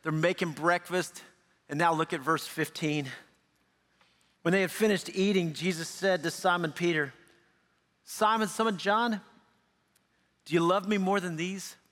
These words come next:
I don't think he was saying, "Do you love me more than these disciples?" I think he's saying, "Do you love me more than this fishing nets and these boats and these things that are right here representing your whole life? Do, do you love me more than these?"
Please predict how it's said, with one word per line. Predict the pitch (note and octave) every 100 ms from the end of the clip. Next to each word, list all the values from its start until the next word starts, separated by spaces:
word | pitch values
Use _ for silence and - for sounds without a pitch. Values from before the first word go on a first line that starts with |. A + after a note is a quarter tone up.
| _ _ _ _ _ _ _ _ _ _ _ _
I | -
don't | A3+
think | G#3+ F#3+
he | G#3
was | F#3
saying, | A3 G#3+
"Do | F#3+
you | F3+
love | F3+ F#3+
me | F#3+
more | F#3 G3
than | F3+
these | F#3 E3+
disciples?" | F3 - F#3+ F#3 E3 D#3+
I | F#3+
think | F3+
he's | F3+ C#3+
saying, | - F#3+ F3+
"Do | E3
you | E3
love | F3+
me | E3
more | E3+ F3 F3
than | D#3 D3+
this | D#3 - - _ _ _
fishing | - - F#3 D#3+ C#3
nets | C#3 C#3+ - -
and | C3+
these | C#3 A#2+
boats | - E3+ E3 C#3 -
and | C#3
these | C#3 -
things | - F3 D#3 C3
that | C#3+
are |
right | C#3 C#3+ C3
here | D#3 D3+ C3+ B2+
representing | D3 D#3 C3 D3 C#3
your | C3+
whole | C#3+ B2
life? | C3+ C3+ C3+ -
Do, | C#3 D3+ _ _ _ _
do | E3
you | E3
love | C#3+ F#3 G#3+
me | A#3 B3 A3 - _ _ _ -
more | E3+ F#3+
than | F#3 F3
these?" | G#3 A#3+ -